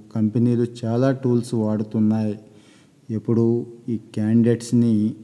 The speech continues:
వడపోత పోయటానికి, స్క్రీనింగ్ చేయటానికి అనేక రకాలైన టెక్నాలజీస్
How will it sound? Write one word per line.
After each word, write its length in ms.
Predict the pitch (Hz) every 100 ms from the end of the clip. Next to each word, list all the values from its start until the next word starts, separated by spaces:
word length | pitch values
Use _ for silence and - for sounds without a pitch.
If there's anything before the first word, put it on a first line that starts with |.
| -
వడపోత 580 | 104 101 107 113 110 113
పోయటానికి, 800 | 110 104 101 107 101 98 - - - -
స్క్రీనింగ్ 680 | - - 110 123 127 131 127 120
చేయటానికి 920 | 110 95 110 110 110 127 107 101 117 - - _ -
అనేక 400 | 107 110 117 117
రకాలైన 600 | 113 110 - 110 110 110
టెక్నాలజీస్ 880 | 104 110 104 113 120 120 113 113